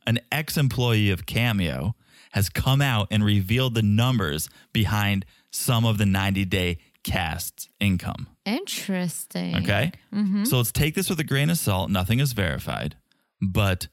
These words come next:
Speaker 1: this person has given us the Cameo incomes of the following ninety dayers. Darcy.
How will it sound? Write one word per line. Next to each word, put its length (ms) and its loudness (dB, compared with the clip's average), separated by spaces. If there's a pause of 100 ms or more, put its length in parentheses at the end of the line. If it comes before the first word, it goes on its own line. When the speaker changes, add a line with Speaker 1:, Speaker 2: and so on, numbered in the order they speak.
(260)
Speaker 1:
this 400 0
person 640 0 (300)
has 240 -2
given 280 2
us 140 2
the 180 -2
Cameo 680 0
incomes 520 -2 (220)
of 140 -4
the 80 0
following 520 2
ninety 300 -2
dayers. 640 -6 (680)
Darcy. 500 -2